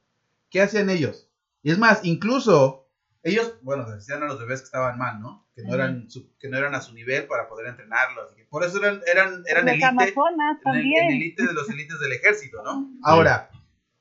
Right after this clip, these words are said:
Speaker 1: uno de los, uno de los, este, uno de los líderes mencionó, Esparta debe ser vista como el primer estado bolshki-, bolkish. Esa,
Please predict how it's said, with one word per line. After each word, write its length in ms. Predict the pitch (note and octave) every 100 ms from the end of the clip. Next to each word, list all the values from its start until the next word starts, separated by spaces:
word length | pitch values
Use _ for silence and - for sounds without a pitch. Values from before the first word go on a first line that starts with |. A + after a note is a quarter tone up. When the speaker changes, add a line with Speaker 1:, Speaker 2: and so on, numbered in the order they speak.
| _ _ D#3+
Speaker 1:
uno 260 | G3 A#3+
de 80 | A#3
los, 160 | G#3+ E3
uno 240 | G3 G#3
de 140 | G3+ F3+
los, 180 | E3 D3+
este, 540 | - - C3+ B2 -
uno 200 | C#3+ F#3
de 80 | F#3
los 160 | D3+ C#3+
líderes 460 | E3 B2 G#2 - _ _ -
mencionó, 460 | C3 B2 D3 C3+ -
Esparta 420 | C3 - F#3+ A3
debe 220 | G#3+ G#3+ G3+
ser 340 | G3+ G3 -
vista 580 | C#3+ G3+ G#3 - A#2+ A2+
como 180 | - B2+
el 100 | A#2
primer 240 | B2 D3
estado 680 | F3 E3+ E3 E3 F3+ E3+ - _ _ B2
bolshki-, 840 | C3+ E3+ F#3 - - - C#3+ A2+ _
bolkish. 680 | - D#3+ F3 G#2+ - - - _ _
Esa, 300 | A2 A#2 G#2